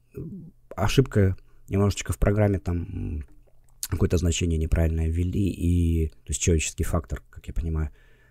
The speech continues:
сработал, что компьютер выдал это значение, и активно, ну, то есть подвеска у, у, <laughs> дорожный просвет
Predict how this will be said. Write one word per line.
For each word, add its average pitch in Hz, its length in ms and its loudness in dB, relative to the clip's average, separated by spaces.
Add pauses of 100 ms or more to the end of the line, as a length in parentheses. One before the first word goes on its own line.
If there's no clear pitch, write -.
сработал, 90 560 0
что - 300 -4
компьютер 85 420 -2
выдал 80 400 0
это 76 100 -2
значение, 98 600 0 (1120)
и - 300 -6
активно, 90 420 0
ну, - 220 -4
то 98 60 4
есть - 100 2
подвеска 92 400 2
у, - 640 -6
у, - 40 6 (320)
<laughs> - 300 -4
дорожный 113 360 4
просвет - 440 0